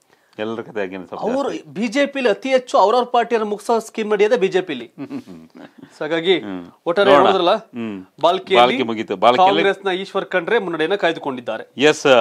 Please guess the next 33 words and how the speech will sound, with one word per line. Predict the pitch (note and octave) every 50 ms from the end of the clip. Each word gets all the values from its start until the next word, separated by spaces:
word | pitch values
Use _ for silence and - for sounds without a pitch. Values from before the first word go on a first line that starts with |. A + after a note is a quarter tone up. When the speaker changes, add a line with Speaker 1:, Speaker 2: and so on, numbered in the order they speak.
| A2 G#2 G#2
Speaker 2:
ನೆಕ್ಸ್ಟ್. | E3 F3 - B2+ A#2+
Speaker 1:
ಇನ್ನ | B2 A#2+ A#2 A2 G#2+ G#2
ಮುಂದಿನ | G#2+ B2 D#3 F#3+ G3 A3+ A3 G#3+
ವಿಧಾನಸಭಾ | G3 F#3+ F#3 F#3+ F#3 F3+ F#3 E3+ E3+
ಕ್ಷೇತ್ರ | E3 - E3+ D#3 B2 C#3+ D#3 E3 - -
ಔರಾದ್ | - C3+ C#3 D3+ E3 E3 D#3 C#3 C#3 C3+ C3 B2
ವಿಧಾನಸಭಾ | A2+ A#2+ B2 C#3+ C#3+ C#3 C#3+ C#3 C3+ C3
ಕ್ಷೇತ್ರ, | C3 - - C#3 B2+ C#3+ D#3 E3+ E3 - _ _ _ _ _ _ _
ಪ್ರಭು | - D3+ E3 F3 G3
ಚವ್ಹಾಣ್ | G3 - F#3 F3+ F#3+ G#3 A3+ G#3+ F#3+ F3 D#3 C#3+ C3 B2 A#2 A2 A2
ಎಂ | A#2+ B2+ C#3 D3+
ಎಲ್ | D3+ D3 D#3+
ಎ | E3+ - - -
ಜೊತೆಗೆ | A#2 A#2 B2+ C3 B2 C3
ಮಂತ್ರಿಯೂ | B2 B2 C3 C#3+ C#3 D#3 D3 D3 D3 D3
ಹೌದು | D3+ F3 F3+ D3+ B2 B2 C#3 - _ _ _ _ _ _ -
ಬಿ | A#2+ B2+ B2
ಜೆ | B2 B2
ಪಿಯಿಂದ. | A#2+ A#2+ A#2+ A2+ G#2 G#2+ A#2+ B2+ - - _ _ _ _ _ -
So | A#2+ -
ಅವ್ರಿಗೆ | - A2 A2+ A#2 A#2+ A#2+
ಟಿಕೆಟ್, | A#2+ B2 A#2 A2 A#2+ A#2 A2+ -
ಅದ್ರಲ್ಲಿ | - - - _ _ - G2+ G2+ G2+ G2+
ಯಾವುದೇ | G2+ G2+ G#2 A2
ರೀತಿಯ | G#2+ G#2+ G2+ - G#2+ G#2 F#2+
ಗೊಂದಲ | F#2+ G#2 G#2 C3+ D3+ E3+ D#3+ E3+
ಇಲ್ಲ | E3 C#3 A2 G2 G#2 G#2+ - - _ _ _ _ _
ಸದ್ಯಕ್ಕೆ | - G#2+ G2+ A2+ G#2 A2
ಬಿ | G2 F#2+ A2+
ಜೆ | - A2+ A2
ಪಿಯಲ್ಲಿ. | G#2 - G2+ F#2+ F#2+ G2+ A2
ಇನ್ನು | - - C#3 C#3 B2+
ಕಾಂಗ್ರೆಸ್ಸಿಂದ | - - D3 E3 F#3 F#3 F3 - F3 F3